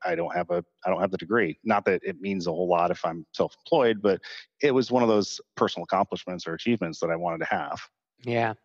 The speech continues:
Speaker 2: comes back to that extrinsic motivation is
Speaker 1: Mm-hmm.
Speaker 2: really a, a kind of an optimal scenario for you. Cool. Couple more things before we wrap up. I wanted to ask about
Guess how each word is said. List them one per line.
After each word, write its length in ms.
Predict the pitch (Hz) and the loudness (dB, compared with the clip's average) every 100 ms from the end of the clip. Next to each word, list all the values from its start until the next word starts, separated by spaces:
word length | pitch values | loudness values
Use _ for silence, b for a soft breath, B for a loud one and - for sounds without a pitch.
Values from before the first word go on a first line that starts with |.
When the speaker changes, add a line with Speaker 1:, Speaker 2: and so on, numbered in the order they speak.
| _ | _
Speaker 2:
comes 240 | - 123 - | -6 -6 -2
back 240 | 127 117 | -4 -4
to 80 | - | -6
that 180 | 127 117 | -4 -4
extrinsic 640 | - - - 117 110 117 | -6 -10 -8 -8 -8 -10
motivation 800 | 123 110 104 101 - - - 131 - - | -6 -6 -6 -8 -8 -10 -12 -18 -14 -6
is 340 | 120 95 95 | -2 -2 -6
Speaker 1:
Mm-hmm. 140 | 107 | -10
Speaker 2:
really 560 | 110 113 104 101 98 - _ | -6 -4 -4 -6 -10 -14 _
a, 100 | - - 123 | -10 -8 -8
a 40 | |
kind 160 | - 107 | -8 -8
of 60 | |
an 80 | 107 | -8
optimal 380 | 107 98 120 117 | -10 -10 -12 -12
scenario 400 | - 117 120 117 | -10 -8 -6 -8
for 160 | - 120 | -8 -8
you. 300 | 117 123 117 _ _ - | -6 -8 -10 _ _ 0
Cool. 280 | 202 127 - _ - | 2 2 -2 _ -4
Couple 300 | - 214 208 | 0 2 0
more 360 | 190 185 175 | 2 4 4
things 480 | 160 165 170 180 - | 4 2 2 -2 -8
before 320 | - 135 156 139 | -10 -4 2 4
we 120 | 135 | 4
wrap 300 | 127 117 - | 4 2 2
up. 260 | 120 131 - | 2 0 -4
I 40 | |
wanted 200 | 120 127 | 0 0
to 160 | 120 - | 2 2
ask 300 | 123 120 - | 2 0 0
about 560 | - 120 113 107 107 | -2 2 4 4 2